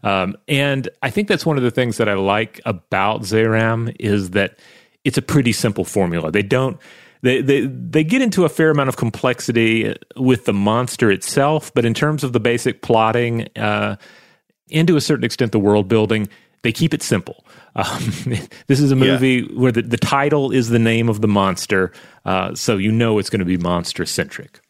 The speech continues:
Speaker 2: There's extremely little plot in this movie.
Speaker 1: Yeah.
Speaker 2: But what, what it lacks in, uh,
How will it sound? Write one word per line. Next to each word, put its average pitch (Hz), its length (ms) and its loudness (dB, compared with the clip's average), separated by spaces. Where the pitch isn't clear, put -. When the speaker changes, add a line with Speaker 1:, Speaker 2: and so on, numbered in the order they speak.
Speaker 2:
There's 135 200 2
extremely 135 720 2
little 87 260 0
plot 71 340 -2
in 71 140 -6
this - 160 -8
movie. - 420 -14
Speaker 1:
Yeah. 85 200 -2
Speaker 2:
But 226 300 4
what, 143 220 2
what 143 220 2
it 120 100 2
lacks 151 440 0
in, 127 220 4
uh, 104 360 2